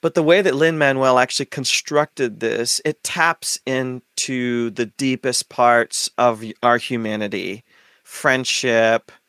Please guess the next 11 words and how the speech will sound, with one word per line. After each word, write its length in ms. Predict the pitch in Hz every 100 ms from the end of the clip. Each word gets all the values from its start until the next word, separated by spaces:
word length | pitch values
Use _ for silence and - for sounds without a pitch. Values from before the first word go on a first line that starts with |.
| _ _ _ _ _ _ _
um, 600 | 123 117 107 107 107 101 _ _ - _ _ _ _ _ _ _ -
you 80 |
know, 140 | 131 - _
conflict, 1080 | - 139 131 123 - 120 117 117 - - - 120
betrayal, 1160 | 107 131 - - 123 120 120 117 117 117 120 113 _ _ _ _ _ _
forgiveness. 1200 | - 127 - 131 117 123 117 120 - - - - _ _ _ _ _ -
Um, 520 | 127 120 117 117 113 -
and, 260 | 147 147
and 260 | 139 147 143
so 200 | - 170
the, 120 | 151